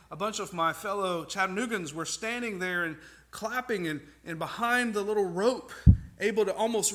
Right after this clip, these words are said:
reach out and touch Cal Ripken, and he, he walks by with a smile as we said, "Welcome to Chattanooga," and his response was, "Well, thank you very much. It's great to be here." And I thought, "There is a class act. This man is top notch.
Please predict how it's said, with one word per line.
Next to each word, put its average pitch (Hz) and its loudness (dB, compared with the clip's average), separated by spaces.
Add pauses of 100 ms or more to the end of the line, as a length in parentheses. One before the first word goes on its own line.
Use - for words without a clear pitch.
reach 277 4
out 262 0
and 202 -2
touch 240 -2
Cal 202 -2
Ripken, 208 2
and 190 -4
he, 170 -8 (200)
he 220 -2
walks 269 0
by 226 -2
with 226 -2
a 185 -2
smile 240 -2
as 185 -4
we 208 -8
said, 202 -2
"Welcome 254 0
to 220 0
Chattanooga," 226 2
and 226 -2
his 190 -4
response 254 -4
was, 202 -8
"Well, 214 -4
thank 285 -2
you 220 -2
very 226 -8
much. 254 -6
It's 165 -8
great 180 -6
to 180 -12
be 165 -10
here." 104 -16 (1040)
And 226 -2
I 254 2
thought, 214 -2
"There 302 2
is 196 -2
a 190 -2
class 226 -2 (220)
act. 180 2
This 277 -2
man 202 -2 (340)
is 196 0
top 175 -2
notch. 151 -8